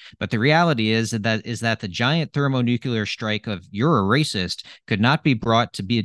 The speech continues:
to, could not be brought to bear in the debate or in the discussion.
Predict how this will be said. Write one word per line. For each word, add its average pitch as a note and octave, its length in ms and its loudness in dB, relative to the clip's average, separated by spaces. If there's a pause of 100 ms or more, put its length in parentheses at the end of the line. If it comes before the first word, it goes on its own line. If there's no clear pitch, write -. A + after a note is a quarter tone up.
to, A2+ 420 0
could B2 140 0
not C#3+ 180 2
be C#3+ 80 0
brought C3+ 240 0
to C3 80 -2
bear G#2 420 0 (240)
in A#2 120 -2
the C#3+ 80 2
debate G#2+ 400 -2
or G#2 100 -2
in G#2+ 80 0
the G#2+ 80 -2
discussion. G2 680 -2